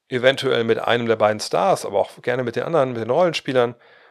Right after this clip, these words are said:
weil die halt dann von ihm die Lücken gerissen bekommen, dann können die ihre Dreier werfen, et cetera."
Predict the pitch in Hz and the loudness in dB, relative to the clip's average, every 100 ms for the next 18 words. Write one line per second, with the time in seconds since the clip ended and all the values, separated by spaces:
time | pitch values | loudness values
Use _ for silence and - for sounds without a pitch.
0 | _ 120 113 104 139 127 110 113 120 113 | _ -6 -6 -4 -4 -2 -2 -2 -2 -4
1 | - 123 143 131 117 170 143 123 120 - | -6 -6 -6 -4 -4 -4 -4 -2 -2 -2
2 | 110 - 110 107 101 - 113 107 104 98 | -8 -4 -2 -2 -6 -6 -6 -4 -2 0
3 | 101 95 95 - - - - - | 0 -2 -8 -12 -12 -12 -14 -20